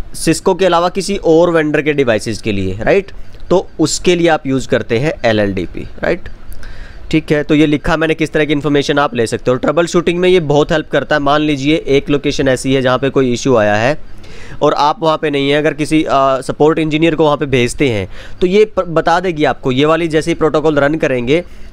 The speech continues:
कि भाई कौन से model का switch है, right, किस port पे connectivity है। तो वो देखिए पूरे switch की configuration ढूंढना और एक कहाँ पे एक single port की configuration ढूंढना और उसको ठीक करना, right? आप समझ पा रहे हैं?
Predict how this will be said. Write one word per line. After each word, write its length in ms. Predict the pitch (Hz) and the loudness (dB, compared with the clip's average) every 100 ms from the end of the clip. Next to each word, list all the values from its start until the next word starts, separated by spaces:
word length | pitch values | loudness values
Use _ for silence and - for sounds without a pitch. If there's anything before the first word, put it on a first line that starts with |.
| - - | -12 -2
कि 60 | 151 | 0
भाई 140 | 180 | 0
कौन 240 | - 160 | 2 0
से 120 | 156 165 | 0 0
model 280 | 156 147 | 2 0
का 140 | 143 143 | 0 0
switch 320 | 131 113 - | 0 -4 0
है, 140 | 107 | 2
right, 220 | 113 165 - | 2 0 0
किस 240 | 170 170 | -2 -2
port 320 | - 156 151 | 2 2 2
पे 140 | 127 151 | 0 0
connectivity 680 | 139 127 - 131 123 127 | 0 -2 0 0 0 2
है। 120 | 117 117 | 2 2
तो 240 | 175 196 - - - | 0 0 -6 -10 -8
वो 420 | 117 151 214 - - - | 2 4 4 0 -10 -8
देखिए 300 | 151 165 175 117 - - - - | -2 0 0 -2 -8 -16 -10 2
पूरे 420 | 175 185 208 220 | 4 6 4 2
switch 420 | - - 180 180 | -2 0 0 0
की 180 | - 208 | -2 0
configuration 680 | 190 180 175 180 185 175 185 | 2 0 2 0 0 0 0
ढूंढना 520 | 170 165 170 180 185 - - - - 160 | 2 2 2 0 -2 -8 -14 -12 -2 2
और 120 | 175 | 2
एक 300 | 190 202 - | 2 0 2
कहाँ 180 | 165 175 | 0 2
पे 120 | 214 | 0
एक 100 | - | 0
single 360 | 180 165 180 | 0 2 0
port 320 | 175 160 151 - | 2 2 2 0
की 100 | 160 | -2
configuration 540 | 139 135 120 113 110 | 0 0 0 0 0
ढूंढना 300 | 101 101 123 | 0 2 2
और 100 | 143 | 2
उसको 220 | 143 - | 2 -2
ठीक 200 | 139 123 | -2 -4
करना, 200 | 113 101 | -4 -2
right? 240 | 123 180 - - - | 0 0 -4 -18 -4
आप 80 | 139 | -4
समझ 220 | 151 165 | 0 -2
पा 140 | 170 180 | 0 0
रहे 100 | |
हैं? 100 | 196 | 0